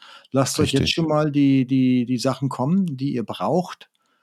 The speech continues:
Speaker 1: damit ihr da eurer Dokumentationspflicht nachkommt, ne, damit ihr
Speaker 2: Mhm.
Speaker 1: die Produktsicherheit gewährleisten könnt. Ja, und, äh, natürlich am Ende des Tages auch die Risikobewertung.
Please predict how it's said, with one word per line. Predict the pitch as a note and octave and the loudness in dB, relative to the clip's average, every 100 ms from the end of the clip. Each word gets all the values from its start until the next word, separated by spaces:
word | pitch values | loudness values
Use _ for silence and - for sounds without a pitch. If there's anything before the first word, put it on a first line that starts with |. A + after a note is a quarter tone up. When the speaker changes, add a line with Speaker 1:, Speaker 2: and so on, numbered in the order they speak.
| _ _ - | _ _ -2
Speaker 1:
damit | B2 B2+ C#3 | 4 4 4
ihr | C3+ C3 B2 | 2 2 0
da | A2+ B2 B2+ B2+ | 0 0 0 -2
eurer | - B2 A2+ | -2 -2 -2
Dokumentationspflicht | C3 C3 A#2+ A2+ - A#2+ D3 - E3 D3 | -2 0 0 -2 -4 -2 -2 -4 -8 -6
nachkommt, | C#3+ C#3 - E3 G3 - _ _ _ | -4 -6 -6 -2 -2 -2 _ _ _
ne, | C3+ C3+ | -8 -4
damit | A#2+ - | -2 -2
ihr | G2+ | -2
Speaker 2:
Mhm. | |
Speaker 1:
die | A#2 | -4
Produktsicherheit | A2+ - A2+ A2+ - B2 C3+ B2+ B2 | -6 -6 -4 -4 -4 -4 -2 -2 -4
gewährleisten | B2 A2+ A#2 B2 C#3 - D3+ | -6 -6 -4 -4 -2 -4 -4
könnt. | C3+ C#3+ E3 F3 _ - _ _ | -4 -4 -4 -6 _ -20 _ _
Ja, | B2 B2+ | -2 -2
und, | - C#3+ C#3 | 0 0 0
äh, | - C#3+ | -6 -4
natürlich | C3+ B2+ C3+ C3 B2+ | -4 -2 -2 -4 -2
am | B2+ | -4
Ende | A#2+ C3 C3 | -4 -4 -2
des | B2 - | -4 -6
Tages | A#2 A#2+ B2 - | -8 -6 -6 -8
auch | - | -14
die | - A2+ | -10 -6
Risikobewertung. | G#2+ A2+ A2 - - G1+ - C2 | -4 -6 -8 -18 -20 -20 -20 -20